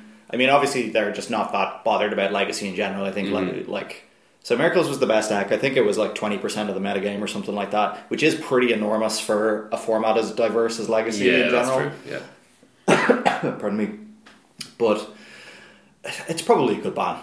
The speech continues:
Speaker 1: overall.
Speaker 2: Yeah.
Speaker 1: Like, it's kinda sad in that Miracles was kind of the only control deck in Legacy,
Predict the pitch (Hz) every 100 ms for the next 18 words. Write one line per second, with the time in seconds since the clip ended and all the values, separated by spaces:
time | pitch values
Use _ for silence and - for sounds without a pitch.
0 | - 107 104 95 95 - - - - 117
1 | 110 - - _ _ - - 170 143 123
2 | 120 120 113 110 107 107 - - 117 117
3 | 117 104 104 98 90 - - - 110 110
4 | 113 101 101 104 101 107 101 107 113 120
5 | 117 117 120 127 123